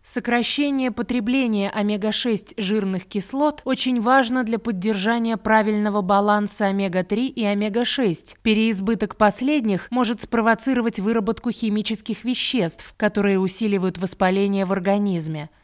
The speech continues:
Омега-шесть содержится в растительных маслах: кукурузном,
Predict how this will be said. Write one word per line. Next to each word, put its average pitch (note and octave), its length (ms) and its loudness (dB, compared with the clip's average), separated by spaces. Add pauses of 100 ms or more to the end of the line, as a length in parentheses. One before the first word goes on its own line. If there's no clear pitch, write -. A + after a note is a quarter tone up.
(500)
Омега-шесть A#3+ 800 0
содержится A3 640 0
в G#3 40 -4
растительных G#3+ 680 -2
маслах: A3+ 760 0
кукурузном, A3+ 880 0